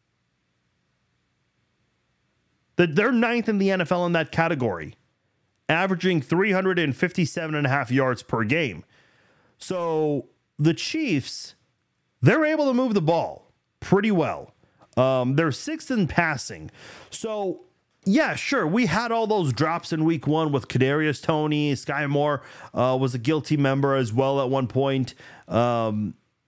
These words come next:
Jerick McKinnon also. But the issue has not been moving the football. And, and let me just put it to you like this. If you look at the offense,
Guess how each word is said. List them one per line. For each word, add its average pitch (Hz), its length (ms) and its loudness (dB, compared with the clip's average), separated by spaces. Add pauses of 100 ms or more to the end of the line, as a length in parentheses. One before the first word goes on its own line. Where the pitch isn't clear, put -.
(220)
Jerick 135 320 2
McKinnon 143 420 0
also. 139 480 -4 (1040)
But 127 380 2
the 202 280 -2
issue 311 380 0
has 185 220 0
not 170 340 -2
been 180 220 2
moving 180 320 2
the 143 80 0
football. 101 500 -4 (280)
And, 156 100 4
and 160 160 0
let 220 100 2
me 330 80 0
just 320 180 -2
put 269 120 -2
it 269 100 -6
to 254 60 -2
you 262 80 0
like 208 220 0
this. - 420 -2 (360)
If 156 220 2
you 269 140 4
look 240 340 0
at 123 520 -2 (440)
the 123 220 4
offense, 208 760 -2